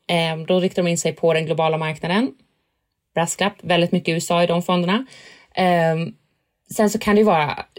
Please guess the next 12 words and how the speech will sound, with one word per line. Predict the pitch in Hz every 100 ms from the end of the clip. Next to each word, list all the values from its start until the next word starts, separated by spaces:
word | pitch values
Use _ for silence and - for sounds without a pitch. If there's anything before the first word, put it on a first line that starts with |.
| - 226
utvecklade | 240 220 226 214 226 214
marknader | 226 220 214 220 208 208 -
eller | 185 175 -
tillväxtmarknader | - 254 240 202 185 196 - 196 202 220 220 220 214
som | 214 208
de | 202
här | 202
fonderna | 214 208 202 196
riktar | 208 208
in | 202
sig | 196 202
på. | 208 202